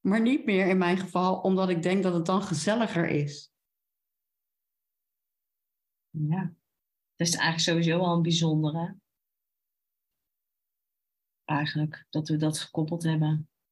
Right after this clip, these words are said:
Speaker 2: aan
Speaker 1: Ja.
Speaker 2: een, aan iets wat we eigenlijk van nature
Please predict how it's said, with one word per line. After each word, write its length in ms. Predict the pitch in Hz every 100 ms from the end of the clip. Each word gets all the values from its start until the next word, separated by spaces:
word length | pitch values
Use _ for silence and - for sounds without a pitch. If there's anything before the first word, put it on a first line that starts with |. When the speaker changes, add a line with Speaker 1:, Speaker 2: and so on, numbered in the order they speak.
| _ _ _
Speaker 2:
aan 180 | - 190
Speaker 1:
Ja. 80 | 170
Speaker 2:
een, 240 | 165 -
aan 200 | - 160
iets 240 | 170 185 170
wat 200 | 160 160
we 60 |
eigenlijk 500 | 156 143 170 170 160
van 220 | - 160 160
nature 840 | 156 156 202 196 160 151 147